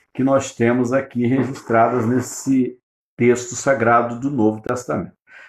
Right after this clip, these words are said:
Mas veja, irmãos, interessante, curioso, aprove Deus, Deus quis,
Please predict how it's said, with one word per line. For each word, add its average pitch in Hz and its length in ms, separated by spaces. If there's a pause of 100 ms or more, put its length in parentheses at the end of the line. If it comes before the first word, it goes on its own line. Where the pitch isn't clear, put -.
(140)
Mas 165 180
veja, 101 320
irmãos, 104 340
interessante, 110 1040
curioso, 101 720
aprove 127 680
Deus, 107 460
Deus 165 400
quis, 110 600